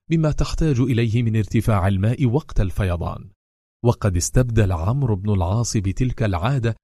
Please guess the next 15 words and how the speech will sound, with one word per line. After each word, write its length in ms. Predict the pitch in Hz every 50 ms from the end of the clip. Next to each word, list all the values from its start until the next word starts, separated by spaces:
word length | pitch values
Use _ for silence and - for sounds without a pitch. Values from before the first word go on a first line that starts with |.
| _ _ _ _ _ _ _ _ _ _ 170
العادة 540 | 170 170 139 156 208 226 180 175 165 170 156
التي 280 | 151 143 135 - 147
لا 140 | 131 123 120
تزال 440 | - 131 113 104 - 170 156 156 160
موجودة 640 | 170 170 160 147 170 220 233 190 190 175 175 165
إلى 340 | 151 147 151 123 113 104 98
يومنا، 440 | 98 95 90 87 90 80 78 78 - - _ _ _ _ - 185
وهي 260 | 202 170 175 180 170
قذف 380 | - - 202 190 143 120 -
تمثال 680 | 143 135 - 131 117 98 - 151 156 180 185 180 170 151
خزفي 580 | 131 - 123 101 107 98 - 98 82 73 69 - _ _ _ _ _ -
يدعى 440 | 113 104 113 120 117 110 98 98 107
العروس 600 | 110 104 90 101 101 90 82 80 - - - -
في 100 | - 113
النيل 440 | 101 92 104 127 143 151 151 151